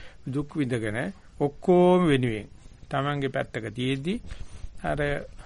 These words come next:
භව රාගයක් දාගෙන මිනිසුන්ගේ සැප දුකත් අල්ලගෙන අතීත අනාගතයත් මේකේ දාගෙන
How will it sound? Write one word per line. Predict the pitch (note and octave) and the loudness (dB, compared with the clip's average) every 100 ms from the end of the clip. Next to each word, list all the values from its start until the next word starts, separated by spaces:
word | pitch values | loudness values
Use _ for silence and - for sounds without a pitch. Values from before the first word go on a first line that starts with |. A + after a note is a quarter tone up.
| - | -12
භව | - C#3 C3+ | -6 -2 0
රාගයක් | C#3 B2+ B2 A#2+ A2 | 2 2 0 -4 -6
දාගෙන | - G#2+ G#2+ G#2 F#2 | -6 -6 -6 -10 -12
මිනිසුන්ගේ | G#2+ A#2+ B2+ C#3+ C3+ C#3 | -12 -8 -6 -6 -4 -4
සැප | C3+ | -4
දුකත් | C#3 C#3 D3 - | -4 -6 -6 -2
අල්ලගෙන | D3+ D#3+ E3 F3+ | -2 0 -2 -2
අතීත | F#3+ - - C3 | -4 -6 -6 -6
අනාගතයත් | C3+ C3+ C#3 C3+ C#3+ C#3+ | -4 -4 -6 -6 -8 -8
මේකේ | D3+ C#3 D3 | -8 -8 -4
දාගෙන | D#3 E3 F3 | -2 -2 -4